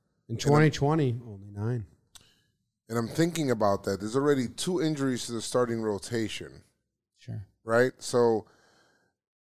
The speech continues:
Speaker 1: already, like, I'm thinking Clark and Ming-, Domingo
Speaker 3: They
Speaker 1: are
Speaker 3: were
Speaker 1: gonna
Speaker 3: gonna
Speaker 1: get
Speaker 3: start
Speaker 1: starts.
Speaker 3: anyways this year, you know?
Speaker 1: They were gonna get starts anyway. But now Davey's, like, entering my mix.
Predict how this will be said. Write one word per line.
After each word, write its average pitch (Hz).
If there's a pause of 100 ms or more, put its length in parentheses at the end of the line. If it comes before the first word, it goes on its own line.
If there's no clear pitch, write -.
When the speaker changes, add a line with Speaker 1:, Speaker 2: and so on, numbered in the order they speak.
(100)
Speaker 1:
already, 143
like, 113 (560)
I'm 117
thinking 117
Clark 117
and 104 (140)
Ming-, 113 (160)
Domingo 101 (460)
Speaker 3:
They 202
Speaker 1:
are 220
Speaker 3:
were 214
Speaker 1:
gonna 208
Speaker 3:
gonna 190
Speaker 1:
get -
Speaker 3:
start 156
Speaker 1:
starts. 131
Speaker 3:
anyways 98
this 98
year, 92
you 117
know? 104
Speaker 1:
They 156
were 190
gonna 185
get 156
starts 143
anyway. 113
But 123
now 165
Davey's, 156
like, 127
entering 147
my 120
mix. -